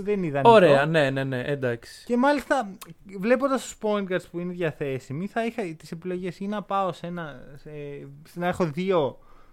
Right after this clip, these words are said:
Speaker 1: elite, ε, playmakers
Speaker 2: Μμμ,
Speaker 1: που
Speaker 2: μμμ.
Speaker 1: δεν είναι optimal ή να πάρω έναν scorer που δεν είναι και τόσο καλή scorer.
Speaker 2: Ναι.
Speaker 1: Manu Ginobili. Γιατί Manu; Λοιπόν,
Speaker 2: Γιατί Manu;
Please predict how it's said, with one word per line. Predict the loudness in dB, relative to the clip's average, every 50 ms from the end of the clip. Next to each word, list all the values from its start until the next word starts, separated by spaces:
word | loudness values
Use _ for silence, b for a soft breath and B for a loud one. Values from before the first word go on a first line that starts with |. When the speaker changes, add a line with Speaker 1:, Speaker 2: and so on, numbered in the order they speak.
| b b -18 -8
Speaker 1:
elite, | -4 -2 0 2 2 4 4 2 2 0 -4 -4
ε, | -2 -2 -2 -2 -4 -4 -4 -6 -6 -6 -6 -6 -8 -10 -8 -6
playmakers | -2 0 0 0 0 0 -2 -2 -2 -2 0 0 0
Speaker 2:
Μμμ, | -2 -2 -4
Speaker 1:
που | -4 -2
Speaker 2:
μμμ. | 0
Speaker 1:
δεν | 0 2 2
είναι | 2 2 2
optimal | 2 0 0 -2 -2 -2 0 -2 -2 -4 -8
ή | -8 -6 -4 -2 -2 -2 -4 -4 -6 -6
να | -6 -6 -6
πάρω | -6 -4 -2 0 0 2 0 0
έναν | -2 -2 -2 -2 -4
scorer | -4 -8 -10 -6 -2 -2 0 0 -2 -4 -4 -6
που | -8 -6
δεν | -6 -4
είναι | -4 -6
και | -6 -6 -6
τόσο | -6 -8 -8 -8 -12
καλή | -12 -12 -10 -10 -10 -12 -12 -10
scorer. | -10 -8 -6 -6 -6 -4 -4 -2 -2 -2 -2 -2 0 2
Speaker 2:
Ναι. | 2 4 4 2 0 -2 -4 -4
Speaker 1:
Manu | -2 0 0 0 0 -2
Ginobili. | 0 0 2 2 0 0 -6 -10 -6 0
Γιατί | 0 0 0 2 -2 -2 2 2
Manu; | 2 2 2 2 -2 -6
Λοιπόν, | -8 -6 -2 0 0 0
Speaker 2:
Γιατί | 2 2 2
Manu; | 2 2 0 -2